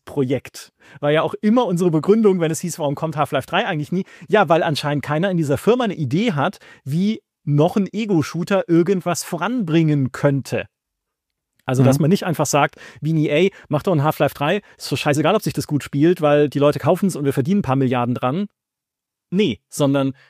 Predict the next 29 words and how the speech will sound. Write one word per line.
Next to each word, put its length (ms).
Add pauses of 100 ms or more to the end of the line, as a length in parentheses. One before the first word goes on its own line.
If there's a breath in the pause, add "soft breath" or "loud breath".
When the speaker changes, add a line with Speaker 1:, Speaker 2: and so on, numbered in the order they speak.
(280 soft breath)
Speaker 1:
es 180
muss 340
irgendwas 540
auf 180
eine 80
neue 300
Stufe 520 (400)
heben. 440 (240)
Ne, 80
so 80
ein 80
bisschen 240
kann 120
man 100
sagen, 320
wie 80
ein 120
Portal 440
irgendwie 480 (560 soft breath)
Puzzle-Design 1040
aus 180
der 100
Ego-Perspektive 840
oder 240
auch 100
diese 220
Portal-Mechanik 800
irgendwie 440
als 440